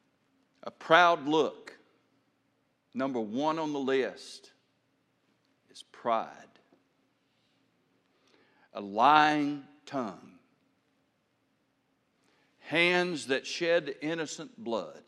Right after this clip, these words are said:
A heart that devises wicked imaginations. Feet that be swift in running to mischief. A false witness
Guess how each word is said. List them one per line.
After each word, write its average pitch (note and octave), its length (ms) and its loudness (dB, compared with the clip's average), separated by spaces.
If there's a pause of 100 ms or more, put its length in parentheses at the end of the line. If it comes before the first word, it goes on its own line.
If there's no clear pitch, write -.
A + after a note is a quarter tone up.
(1500)
A - 80 -10
heart E3 680 2 (180)
that B2 220 -4
devises C#3+ 840 0 (140)
wicked D3+ 580 -2 (160)
imaginations. G#2+ 1300 -8 (1400)
Feet C#3 400 0
that B2 240 -2
be B2 160 0
swift D#3 960 0 (240)
in A2+ 300 -6
running D#3+ 480 -2
to - 120 -18
mischief. B2 560 -4 (1400)
A G2+ 60 -20
false C#3+ 680 2
witness - 840 -8